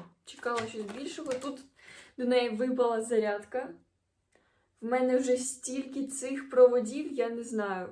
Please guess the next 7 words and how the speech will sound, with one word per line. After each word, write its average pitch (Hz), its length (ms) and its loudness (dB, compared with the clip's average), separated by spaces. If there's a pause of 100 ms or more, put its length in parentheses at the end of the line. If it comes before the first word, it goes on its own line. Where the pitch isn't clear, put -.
валяється 254 600 -4
по 226 120 -10
всій 254 280 -8
кімнаті, 254 600 -4 (360)
я 214 120 -2
їх 208 120 -2
загубила. 262 840 -6